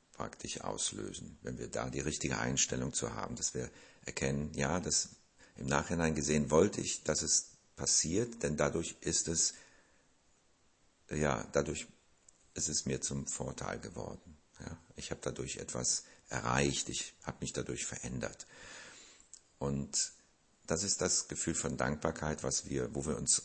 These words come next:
reinsteigern können, wo wir, ähm, bei dem wir dann wirklich, ähm, ja, auch wirklich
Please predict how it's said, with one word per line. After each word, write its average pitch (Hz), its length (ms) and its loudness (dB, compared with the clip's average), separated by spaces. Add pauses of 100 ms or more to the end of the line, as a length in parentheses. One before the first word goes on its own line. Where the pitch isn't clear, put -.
reinsteigern 78 960 4
können, 69 440 0
wo 69 160 -2
wir, 65 280 0 (580)
ähm, 62 380 -4
bei 62 100 -2
dem 69 240 0
wir 67 120 4
dann 65 540 0
wirklich, 71 640 -4
ähm, 62 380 -4 (2250)
ja, 78 160 6
auch - 200 -2
wirklich 80 440 -2